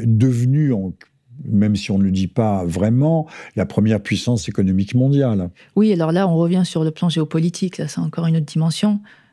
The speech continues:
Speaker 2: Euh, oui, bien sûr, bien sûr. Il y a, il y a un arrière-fond sur lequel on, on essaie de construire des, de, une puissance hégémonique écono-, politique et économique, euh, régionale, et faire face à un ennemi, enfin un ennemi, oui, qui est perçu comme ennemi et qui est véritablement un
Speaker 1: Alors,
Speaker 2: ennemi,
Speaker 1: vous
Speaker 2: à
Speaker 1: nous
Speaker 2: savoir les
Speaker 1: disiez,
Speaker 2: États-Unis.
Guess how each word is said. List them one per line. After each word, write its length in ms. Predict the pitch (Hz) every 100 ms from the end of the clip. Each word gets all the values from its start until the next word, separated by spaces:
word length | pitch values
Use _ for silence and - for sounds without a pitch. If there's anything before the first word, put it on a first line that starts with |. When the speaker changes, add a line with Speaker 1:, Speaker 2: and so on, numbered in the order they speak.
| _
Speaker 2:
Euh, 200 | 170 160
oui, 160 | 160 208
bien 140 | 180
sûr, 360 | 175 - 190 170 160 -
bien 100 | 180
sûr. 300 | 165 - 170
Il 80 | 165
y 40 | 165
a, 120 | -
il 80 | 190
y 60 |
a 40 | 214
un 100 | 226
arrière-fond 500 | 233 233 - - 247
sur 200 | - 180
lequel 340 | 175 175 202
on, 260 | 165 156 170 - - -
on 80 | 165
essaie 240 | 160 180
de 100 | 165
construire 460 | 151 170 156 180 175
des, 280 | 156 151 156 - - _ _
de, 220 | 170 165
une 140 | 165 165
puissance 600 | - 208 - 226 233 226
hégémonique 540 | 185 185 175 180 202
écono-, 320 | 180 - 170
politique 540 | 165 202 180 175 185 170
et 20 |
économique, 640 | 151 - 160 160 180 -
euh, 220 | 160 147 165 - - -
régionale, 680 | 175 190 196 175 196 226 220 - - _ _ 170
et 80 |
faire 220 | 175 170 -
face 320 | 180 180 -
à 40 |
un 120 | 160 160
ennemi, 460 | 170 175 180 180
enfin 200 | 160 -
un 100 | 151
ennemi, 240 | 160 170 156
oui, 200 | 175 175
qui 80 | -
est 40 | 156
perçu 320 | 170 - 175
comme 160 | 160
ennemi 260 | 151 156 165
et 40 |
qui 120 | 156 156
est 40 |
véritablement 560 | 143 151 156 156 151 151
un 60 |
Speaker 1:
Alors, 180 | 147 -
Speaker 2:
ennemi, 120 | 170
Speaker 1:
vous 60 | 123
Speaker 2:
à 40 |
Speaker 1:
nous 60 | 135
Speaker 2:
savoir 200 | 151 170
les 80 | 180
Speaker 1:
disiez, 140 | 139
Speaker 2:
États-Unis. 460 | 123 156 156 156